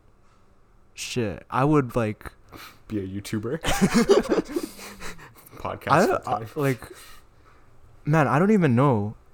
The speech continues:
Speaker 1: In all honesty, if I didn't go to post-secondary, I would probably be working, like, part-time at, like, a re-, it's, like, somewhere in retail, and then try my best, 'cause that, honestly, that just sounds like a very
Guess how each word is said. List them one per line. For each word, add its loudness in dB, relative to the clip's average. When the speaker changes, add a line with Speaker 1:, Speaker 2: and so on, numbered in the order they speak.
Speaker 1:
In 0
all 2
honesty, 0
if 0
I -2
didn't -2
go 0
to 0
post-secondary, -2
I -6
would -8
probably 4
be -4
working, -4
like, -6
part-time -2
at, -6
like, -6
a -8
re-, -6
it's, -6
like, -4
somewhere 0
in 0
retail, -4
and -4
then -4
try 0
my 0
best, 0
'cause -4
that, -8
honestly, 4
that 2
just 0
sounds 0
like 0
a 0
very 0